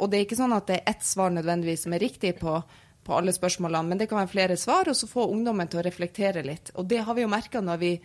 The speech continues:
har reist rundt, at det er mye summing, altså de begynner å diskutere i det spørsmålene kommer opp, så er det bestandig, eh, prat, eh, imellom elevene.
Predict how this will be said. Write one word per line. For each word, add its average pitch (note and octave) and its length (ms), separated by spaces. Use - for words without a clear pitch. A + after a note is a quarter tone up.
har G3 100
reist G3 300
rundt, G3+ 320
at E3+ 220
det - 120
er F#3+ 60
mye G3 360
summing, A3 580
altså F#3 180
de G3 80
begynner A3 240
å F3 60
diskutere G3 580
i D#3+ 80
det G3+ 160
spørsmålene E3+ 540
kommer G3 240
opp, - 180
så - 160
er A3+ 240
det F3 160
bestandig, F3+ 640
eh, E3+ 480
prat, - 640
eh, E3+ 480
imellom G3 400
elevene. E3+ 400